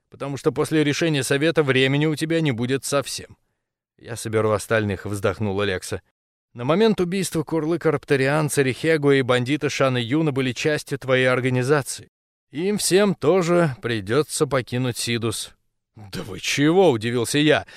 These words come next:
"Он же сам на меня напал! Я расскажу, как было! Разум подтвердит". "Разум не видел, что было на самом деле", — покачала головой Женевьева. "Он знает, что ты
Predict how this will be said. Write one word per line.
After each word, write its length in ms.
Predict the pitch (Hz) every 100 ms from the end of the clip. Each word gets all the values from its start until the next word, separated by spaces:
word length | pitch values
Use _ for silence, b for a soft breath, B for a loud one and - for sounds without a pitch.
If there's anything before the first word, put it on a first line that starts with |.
| B B
"Он 200 | 113 113
же 140 | 139
сам 400 | 147 - 240 180
на 100 | 131
меня 320 | 123 151 190
напал! 500 | 135 131 - 233 123
Я 160 | 104 107
расскажу, 440 | 110 - 151 180
как 220 | 226 226 185
было! 400 | 226 254 165 107
Разум 360 | 123 123 143
подтвердит". 760 | 165 - 196 233 247 254 - _ _ _ _ _
"Разум 580 | - 180 208 160 147 147
не 140 | 143 139
видел, 360 | 117 101 104
что 240 | 98 - 107
было 280 | 107 107
на 160 | 107 107
самом 400 | - 104 101 101
деле", — 260 | 101 104 101
покачала 520 | 92 107 - 113 107
головой 400 | 104 110 107 113
Женевьева. 640 | 104 113 110 110 107 98 - _ _ _ _ _ _ _ -
"Он 220 | 170 165
знает, 480 | 151 208 175 117 -
что 280 | - 117
ты 440 | 101 117 113 113